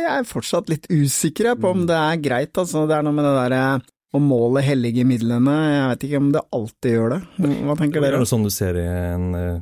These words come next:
Speaker 3: amerikansk film, da.
Speaker 1: Ja, det er jo det. Mhm. Det går som regel jævla dårlig for den som, <laughs> som blir satt i den
Speaker 3: Det er små barn
Speaker 1: situasjonen.
Speaker 3: som moren som skal gå undercover.
Speaker 1: Mhm.
Speaker 2: Men dette møtet her med politiet, det fikk heller ingen følger.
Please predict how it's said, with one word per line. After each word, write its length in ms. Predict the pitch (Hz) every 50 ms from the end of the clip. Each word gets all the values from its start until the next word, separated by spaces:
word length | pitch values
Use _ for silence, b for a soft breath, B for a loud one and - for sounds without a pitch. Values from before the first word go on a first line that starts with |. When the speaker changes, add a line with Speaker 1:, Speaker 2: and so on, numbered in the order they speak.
| - -
Speaker 3:
amerikansk 400 | 95 95 90 - 85 85 - - -
film, 220 | - 107 139 156 - -
da. 140 | 123 - - _ _ _ _ _ _ _ _ _ -
Speaker 1:
Ja, 160 | - 160 196
det 100 | 202 175
er 120 | 147 139
jo 80 | 185 190
det. 260 | 143 135 127 190 254 - _ _ _ _ _ _ _ -
Mhm. 280 | 170 160 139 135 190 - _ _ _ - - -
Det 180 | 147 156 160
går 140 | 156 156 151
som 120 | 147 180 170
regel 220 | 160 147 156 165
jævla 220 | 160 143 127 143 151 147 135
dårlig 480 | 143 151 139 123 113 113 107 - 170 -
for 180 | - - 160
den 240 | 170 - - 269 -
som, 320 | - - - - - - 110 107 98 98 - 98 - - - -
<laughs> 360 | - _ - 285 294 262 -
som 260 | - - - 156 147
blir 120 | 143 147
satt 240 | 131 - 123 104 -
i 40 | 127
den 120 | 123 117
Speaker 3:
Det 100 | 123 127
er 60 | - 113
små 100 | - 123
barn 80 | 113
Speaker 1:
situasjonen. 200 | 110 107 101 131
Speaker 3:
som 60 | 143 110
moren 220 | 101 98 98 98
som 140 | 101 107 98
skal 200 | 95 98 101 98
gå 160 | 95 101 101 98 98 92
undercover. 480 | 95 95 95 - 104 92 90 92 117 - -
Speaker 1:
Mhm. 340 | - 147 139 127 110 117 135 -
Speaker 2:
Men 120 | 127 147 160
dette 180 | 160 151 170
møtet 420 | 175 175 165 139 117 - - 147 -
her 300 | - 117 110 113 123 127
med 300 | 131 139 143 143 143 131
politiet, 520 | - 151 156 147 - - 143 147 175 185
det 720 | 165 160 165 165 165 165 170 165 165 165 165 160 160 156 151
fikk 180 | - 170 - -
heller 160 | 135 156 247
ingen 160 | 269 185 170
følger. 460 | - 180 147 117 107 113 113 107 -